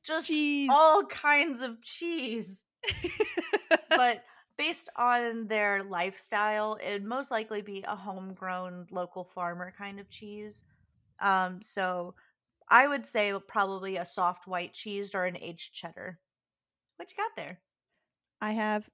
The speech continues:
Speaker 2: a soft white aged cheddar.
Speaker 1: Nice.
Speaker 2: Oh.
Speaker 1: <laughs> I was eating Parmesan. <laughs>
Speaker 2: It's really good with mustard.
Speaker 1: Ooh, that does sound good.
Speaker 2: Got that Grey Poupon.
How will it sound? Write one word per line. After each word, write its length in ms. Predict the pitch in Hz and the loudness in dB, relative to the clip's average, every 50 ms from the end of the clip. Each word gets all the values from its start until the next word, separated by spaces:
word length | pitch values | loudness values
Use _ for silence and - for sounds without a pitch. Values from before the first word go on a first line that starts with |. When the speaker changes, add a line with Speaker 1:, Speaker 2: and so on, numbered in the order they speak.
| _ | _
Speaker 2:
a 220 | - 208 196 190 190 | -2 0 0 0 -2
soft 460 | - - - 208 202 208 - - - | -4 -2 0 0 0 0 -2 -2 0
white 240 | 190 190 190 190 - - | 2 4 4 2 2 0
aged 340 | 185 185 185 180 - - | 0 0 0 0 -4 -8
cheddar. 400 | - - 214 196 180 160 143 165 - _ _ _ _ | 0 4 4 4 4 4 0 -2 -6 _ _ _ _
Speaker 1:
Nice. 720 | 190 196 220 247 254 247 220 185 160 - - - - - - _ _ _ _ _ _ _ _ _ _ - - - 247 | -4 2 4 4 4 4 2 -2 -6 -8 -8 -10 -10 -12 -14 _ _ _ _ _ _ _ _ _ _ -20 -20 -12 -10
Speaker 2:
Oh. 180 | - 214 214 196 - | -10 -10 -10 -12 -14
Speaker 1:
<laughs> 340 | - - _ - 415 - _ _ - - - - - - - | -16 -14 _ -16 -16 -16 _ _ -20 -20 -20 -20 -12 0 4
I 140 | 220 240 | 4 4
was 180 | 240 208 202 - | 4 2 -2 -6
eating 280 | 180 185 190 220 262 254 | -6 -6 -6 -6 -6 -8
Parmesan. 840 | - - - 311 285 269 247 233 190 185 185 180 175 175 180 190 202 _ _ - 240 - 214 196 | -10 -8 -6 -4 -4 -2 -4 -6 -6 -6 -8 -10 -10 -12 -14 -16 -18 _ _ -18 -16 -10 -4 -4
<laughs> 0 | 302 277 - 302 285 - _ _ | -4 -4 -4 -8 -10 -12 _ _
Speaker 2:
It's 140 | - 240 226 | -10 -4 2
really 220 | 294 247 254 277 269 | 4 4 6 6 4
good 120 | 285 285 | 2 2
with 100 | 254 233 | 2 0
mustard. 460 | 208 196 180 190 - - - 165 160 - _ _ _ _ _ - | 2 2 0 0 -2 -4 -4 -6 -6 -8 _ _ _ _ _ -14
Speaker 1:
Ooh, 600 | 180 196 403 240 - 208 185 175 156 160 180 185 175 _ _ | -8 -4 -2 -2 -2 -2 -2 -4 -6 -8 -10 -14 -16 _ _
that 80 | - - | -14 -12
does 160 | 254 269 254 | -10 -10 -8
sound 220 | - 185 175 170 | -8 -8 -8 -8
good. 180 | 160 170 165 165 - - _ _ _ _ _ _ - | -10 -12 -12 -14 -16 -20 _ _ _ _ _ _ -6
Speaker 2:
Got 140 | 220 220 - | -4 -2 0
that 160 | 202 175 175 | -2 -2 0
Grey 220 | - 202 208 214 | 2 4 4 4
Poupon. 540 | - - - - - - 208 208 180 160 151 | 4 2 -2 -4 0 2 2 2 2 0 -6